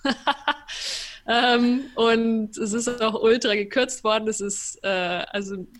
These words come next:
ja, im Grunde fast, also ein Bruchteil quasi von dem, was ich eigentlich, ähm, alles geschrieben hatte und das, was ich dem Verlag gegeben habe letztes Jahr. Und es ist, es ist natürlich auch angepasst an so ein, an ein Buchformat, so. Also es war schon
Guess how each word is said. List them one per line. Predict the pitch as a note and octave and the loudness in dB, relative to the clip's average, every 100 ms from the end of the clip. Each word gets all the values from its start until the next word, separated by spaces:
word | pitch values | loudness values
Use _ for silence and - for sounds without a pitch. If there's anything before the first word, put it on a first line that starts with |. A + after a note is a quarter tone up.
| _ | _
ja, | G#3 F#3+ | -4 -4
im | F3+ | -4
Grunde | F#3+ A3 G3 | -4 -4 -4
fast, | G3 - - | -8 -10 -12
also | F#3+ | -8
ein | F#3 | -8
Bruchteil | F#3+ A#3 - A3 | -2 -4 -2 -4
quasi | G#3+ G3+ A3 G#3 | -2 -4 -4 -6
von | G3+ G3 | -8 -4
dem, | G#3+ | -4
was | F#3+ F#3 | -4 -6
ich | G3 - | -10 -4
eigentlich, | G3 A#3 A3+ G#3+ A3 - - - - - _ - | 0 0 0 -4 -4 -10 -20 -20 -20 -20 _ -6
ähm, | G3+ G3 G3 G3 G3+ | -2 0 0 -2 -4
alles | G3 A#3 - | -2 -2 -2
geschrieben | - - B3+ B3 A#3 | -4 -2 -2 0 0
hatte | A3+ A#3 A#3+ A#3+ - - | 0 2 0 0 -6 -12
und | G3+ G3 | -8 -8
das, | G3 | -6
was | G3+ - | -8 -10
ich | - | -12
dem | G3+ | -12
Verlag | G3+ F#3 G3 | -4 -2 -2
gegeben | A3+ G#3 G#3+ A3+ | -4 -6 -6 -4
habe | G#3 G3+ G#3 | -6 -6 -10
letztes | - A3 - | -10 -10 -6
Jahr. | G#3+ G#3+ - - _ _ - | -4 -4 -6 -20 _ _ 0
Und | A3+ A#3+ A3 | 4 4 2
es | G#3+ - | 0 0
ist, | B3 B3 | -2 -2
es | A3 A3 G#3+ | -2 -2 -4
ist | A3 | -4
natürlich | A3+ G#3 A3+ G#3+ G3+ - | -4 -4 -4 -2 -4 -4
auch | F#3+ F#3+ - | -6 -4 -2
angepasst | G#3 A3+ G#3+ G#3+ G3 - | -2 -2 -2 -2 -4 -6
an | F#3+ | -8
so | F#3 | -8
ein, | F#3 | -10
an | - F#3 | -10 -10
ein | F3+ | -8
Buchformat, | G#3+ A3+ - E3+ E3 F3 F#3+ | -8 -10 -10 -10 -8 -8 -10
so. | - F3+ | -10 -6
Also | F#3 G3 G#3 | -6 -4 -4
es | - | 0
war | G#3+ C4 C4 B3 | 2 4 2 0
schon | B3 B3 | 0 0